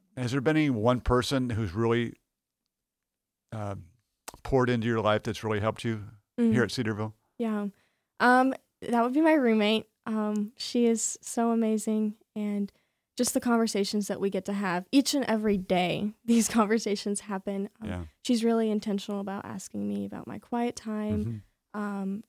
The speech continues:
Speaker 2: just how my day's been going, and especially on, um, just days that may have been more difficult, she is so quick to point me to God's goodness,
Speaker 1: Yeah.
Speaker 2: God's faithfulness,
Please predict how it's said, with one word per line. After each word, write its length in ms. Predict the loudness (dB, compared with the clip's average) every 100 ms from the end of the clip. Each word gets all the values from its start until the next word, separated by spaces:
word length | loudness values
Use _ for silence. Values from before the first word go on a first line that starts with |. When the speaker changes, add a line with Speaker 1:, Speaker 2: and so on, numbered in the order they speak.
| -4
Speaker 2:
just 240 | -2 -2 -6
how 200 | -4 0
my 160 | 2 0
day's 340 | -2 -4 -4
been 180 | -4 -2
going, 460 | -2 0 0 -2 -4 _ _ _
and 80 | 0
especially 440 | 0 0 -2 0 2
on, 420 | 2 2 0 -4 _ _
um, 340 | -14 -10 -10 -12 -6
just 220 | -4 0
days 440 | 2 2 2 -2 -10 -8
that 120 | -6
may 140 | -2 -2
have 100 | -2
been 120 | -2
more 140 | -2 -4
difficult, 580 | -6 -8 -10 -8 -8
she 220 | -8 -4 -2
is 80 | -2
so 220 | -4 -4
quick 320 | -4 -8 -8
to 100 | -16
point 300 | -10 -10 -8
me 140 | -8 -10
to 120 | -12
God's 340 | -14 -14 -12
goodness, 440 | -12 -12 -10 -10 -10
Speaker 1:
Yeah. 60 | -6
Speaker 2:
God's 180 | -6 -6
faithfulness, 760 | -6 -6 -6 -10 -8 -8 -8